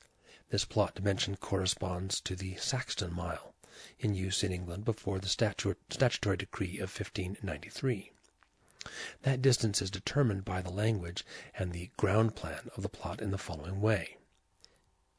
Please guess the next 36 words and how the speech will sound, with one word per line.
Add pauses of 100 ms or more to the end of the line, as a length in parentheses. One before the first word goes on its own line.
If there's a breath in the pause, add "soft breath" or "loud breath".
First, (100)
measuring
north
to
south, (300)
from
left
to
right
on
the
plot, (500 loud breath)
the
distance
is
eight
streets, (340 soft breath)
each
one
having
a
width
of
eight
rods, (320 soft breath)
and
seven
blocks,
each
one
having
a
width
of
forty
rods.